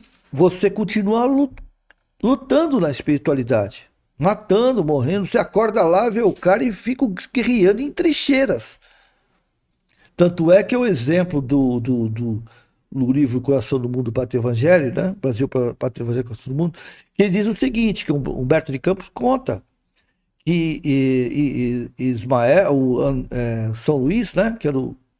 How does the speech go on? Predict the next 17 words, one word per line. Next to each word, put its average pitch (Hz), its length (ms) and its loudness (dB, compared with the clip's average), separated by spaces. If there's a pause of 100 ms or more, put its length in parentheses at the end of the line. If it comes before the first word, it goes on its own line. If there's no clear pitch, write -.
(500)
que - 160 -4
era 120 220 0
o 123 260 2
líder 135 480 -2 (300)
espiritual 139 600 0
da 113 160 0
França, 196 520 -2
pediu 202 460 -4
pra 202 160 2
Ismael 170 500 2
falar 190 280 2
com 190 140 -4
Jesus 156 480 -2
pra 226 160 0
que 226 140 -6
uma 262 160 0
es-, - 180 -4